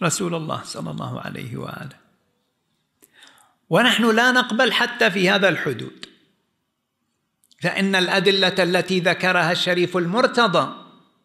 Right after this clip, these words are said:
والدليل أو الدليلين اللذين أضفناهما، نتيجة هذه الأدلة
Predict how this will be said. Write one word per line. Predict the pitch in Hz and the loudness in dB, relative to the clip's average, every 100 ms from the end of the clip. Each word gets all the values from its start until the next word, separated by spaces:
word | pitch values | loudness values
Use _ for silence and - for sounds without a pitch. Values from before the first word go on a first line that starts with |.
| _ _ _ _ _ _ _ | _ _ _ _ _ _ _
والدليل | 143 180 165 185 180 185 185 180 | -2 0 2 2 0 0 -2 -2
أو | 180 | -2
الدليلين | 175 175 185 180 180 185 175 | -2 0 0 0 -2 -2 -4
اللذين | 170 170 175 180 180 175 175 - | -6 -4 -2 0 0 -2 -8 -10
أضفناهما، | - 165 170 - 175 180 156 240 247 180 117 - - - - _ _ _ _ _ _ _ _ _ _ | -4 0 0 2 2 4 6 6 6 2 0 -6 -16 -20 -20 _ _ _ _ _ _ _ _ _ _
نتيجة | 175 175 175 254 277 233 240 233 208 | -2 -2 2 2 4 2 2 4 6
هذه | 233 226 214 220 | 4 4 4 2
الأدلة | 208 202 202 220 185 175 | 2 2 2 2 2 2